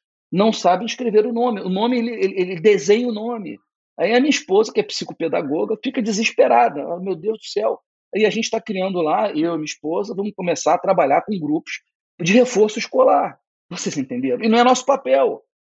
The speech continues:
não era o nosso objeto principal. Mas essa é a realidade hoje. Por quê? Existe hoje uma metodologia, né, ba-, inspirada aí numa matriz ideológica que você não pode, é, reprovar ninguém, porque a reprovação, ela, é, oprime, ela é opressora,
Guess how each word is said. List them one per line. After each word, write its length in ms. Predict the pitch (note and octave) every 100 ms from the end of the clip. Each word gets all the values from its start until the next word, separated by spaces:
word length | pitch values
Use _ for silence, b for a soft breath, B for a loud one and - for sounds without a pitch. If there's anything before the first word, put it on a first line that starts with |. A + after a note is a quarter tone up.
| -
não 160 | D#3+
era 160 | E3 A#3
o 40 |
nosso 260 | F#3+ F#3 -
objeto 360 | C3 C3+ C3+ - _ -
principal. 560 | D3+ - - G#2+ F2 _ _ _ -
Mas 240 | C#3 D#3
essa 200 | E3 -
é 20 |
a 20 | F#3+
realidade 440 | A3 G3 G#3+ A#3
hoje. 300 | C4+ C#4+ -
Por 180 | - A#3+
quê? 280 | A#3+ D#3+ -
Existe 480 | E3 D3+ D3 F3 E3+
hoje 260 | C#3 B2+
uma 120 | C#3+ C3
metodologia, 760 | A2+ - G3+ B3 G3 B3 F#4+ -
né, 160 | B3 - _ _ -
ba-, 180 | D3
inspirada 600 | D3+ - F3+ D#3 D#3+ E3
aí 60 | D3+
numa 200 | D3 C3
matriz 380 | C#3 B2+ A#2 C3
ideológica 580 | E3+ A#3 A3 B3 - -
que 100 | B3
você 220 | A#3+ B3+
não 160 | D4
pode, 460 | B3 F3 G#3 G#3 F#4 _ _ _ _
é, 120 | F#3
reprovar 540 | G#3 A3+ A#3 A3+ F3 G3+
ninguém, 300 | G3+ F3 G#3
porque 260 | G3+ -
a 40 | G3
reprovação, 760 | F#3+ F#3+ E3+ D#3 - E3+ A#3 - _ _ _
ela, 480 | B2 C#3+ G3+ - - _ _ _ -
é, 280 | D3+ F#3 -
oprime, 640 | F#3 - A3 A#3+ B3+ G#3 B2+
ela 160 | C3
é 40 | F3
opressora, 680 | F3+ E3+ - E3+ A3 -